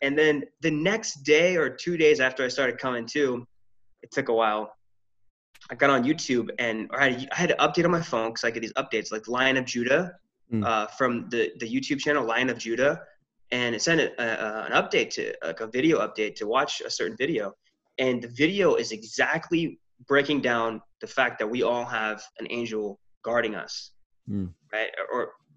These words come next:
Speaker 1: I'm paraphrasing, but
Speaker 2: Yeah.
Speaker 1: it was, oh man, it was so beautiful, man. So I don't know. I just feel like I had to share that.
Speaker 2: Yeah.
Speaker 1: So.
Speaker 2: Well, that's something that you look at too. Like, there's this whole push, um,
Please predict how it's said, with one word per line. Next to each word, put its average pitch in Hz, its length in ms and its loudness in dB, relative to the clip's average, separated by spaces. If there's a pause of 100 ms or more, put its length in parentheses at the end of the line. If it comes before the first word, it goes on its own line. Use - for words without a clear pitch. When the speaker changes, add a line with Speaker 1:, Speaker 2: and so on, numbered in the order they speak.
(240)
Speaker 1:
I'm 123 200 0
paraphrasing, 113 680 2
but 104 260 2
Speaker 2:
Yeah. - 60 -20 (480)
Speaker 1:
it 175 60 8
was, - 480 4 (800)
oh 147 260 0
man, 113 400 -2 (100)
it - 100 2
was 151 200 4
so 156 260 6
beautiful, 123 440 0
man. 107 280 -4 (380)
So 110 500 0 (1000)
I 127 60 0
don't 120 80 0
know. 110 120 0
I 123 140 0
just 123 160 -6
feel 120 120 0
like 117 60 -2
I 110 40 -2
had 113 120 -6
to 107 40 -8
share 110 240 0
that. 107 160 0
Speaker 2:
Yeah. 180 100 8
Speaker 1:
So. 107 220 -4 (240)
Speaker 2:
Well, 196 140 6
that's 269 140 6
something 190 220 8
that 160 160 6
you 151 80 8
look 160 200 6
at 117 100 8
too. 143 180 6
Like, 101 220 6
there's 131 180 8
this 135 160 2
whole 127 420 6 (100)
push, - 520 4 (120)
um, 98 360 4